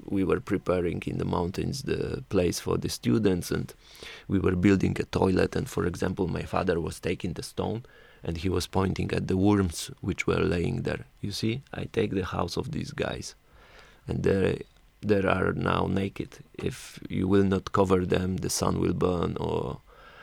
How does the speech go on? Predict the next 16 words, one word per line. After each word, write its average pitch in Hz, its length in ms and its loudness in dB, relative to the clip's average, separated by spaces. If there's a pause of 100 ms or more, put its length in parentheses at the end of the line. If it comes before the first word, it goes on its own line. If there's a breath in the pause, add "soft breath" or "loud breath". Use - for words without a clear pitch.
(340 loud breath)
uh, 50 600 -4
the 87 300 0
bird 95 520 4
will 95 160 4
come 95 260 -2
and 87 200 -2
eat 98 200 -6
them. - 280 0 (640 loud breath)
Put 143 220 2
something 90 440 0
instead 92 420 0
of 87 160 -2
this 101 180 -2
what 92 180 -2
you 107 80 -2
took." - 400 -4